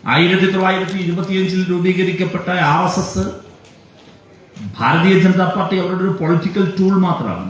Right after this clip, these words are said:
രാഷ്ട്രീയ മുഖം മാത്രമാണ്. ബി ജെ പി രൂപീകരിക്കുന്നത് ആയിരത്തി തൊള്ളായിരത്തി എൺപതിലാണ്. ആർ എസ് എസിന്റെ പൊളിറ്റിക്കൽ രാഷ്ട്രീയ ലക്ഷ്യം എന്താണ്?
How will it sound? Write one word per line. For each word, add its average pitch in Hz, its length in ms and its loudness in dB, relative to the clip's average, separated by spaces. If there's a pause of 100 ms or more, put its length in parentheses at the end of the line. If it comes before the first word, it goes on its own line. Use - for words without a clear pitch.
രാഷ്ട്രീയ 165 420 -2 (100)
മുഖം 151 320 -2
മാത്രമാണ്. 80 420 -6 (1600)
ബി 143 180 4
ജെ 170 120 6
പി 151 100 4
രൂപീകരിക്കുന്നത് 165 680 2
ആയിരത്തി 160 340 2
തൊള്ളായിരത്തി 160 420 0 (120)
എൺപതിലാണ്. 110 520 2 (2250)
ആർ 247 180 2
എസ് 311 140 0
എസിന്റെ 254 320 6
പൊളിറ്റിക്കൽ 233 440 4 (480)
രാഷ്ട്രീയ 208 520 4
ലക്ഷ്യം 175 340 -2
എന്താണ്? 92 260 -8